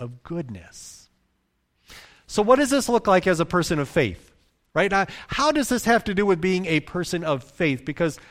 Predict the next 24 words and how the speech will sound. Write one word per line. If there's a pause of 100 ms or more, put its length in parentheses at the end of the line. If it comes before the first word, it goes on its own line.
(560)
you
know,
I
think
there
are
people
outside
the
church (180)
who
strive
to
be
people
of
integrity
as
well.
Is, (200)
is
there
something (220)
unique